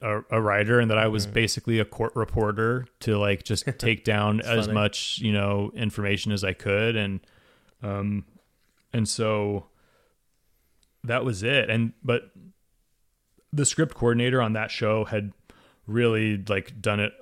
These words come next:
Speaker 1: He was really experienced and really smart, and he showed me the ropes and, like, kinda took me under his wing. And,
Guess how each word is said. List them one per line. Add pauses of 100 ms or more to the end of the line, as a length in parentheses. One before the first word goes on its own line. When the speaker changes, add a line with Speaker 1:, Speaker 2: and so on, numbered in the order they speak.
(200)
Speaker 1:
He
was (160)
really
experienced
and
really
smart,
and
he (180)
showed
me
the
ropes
and,
like,
kinda
took
me
under
his
wing.
And,